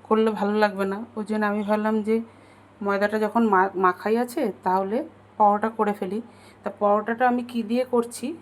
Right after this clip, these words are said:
চলো তোমাদের সেটাই দেখাবো। সুজি ছিল,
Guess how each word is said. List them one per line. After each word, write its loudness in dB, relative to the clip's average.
চলো 0
তোমাদের 0
সেটাই -6
দেখাবো। 0
সুজি 0
ছিল, -4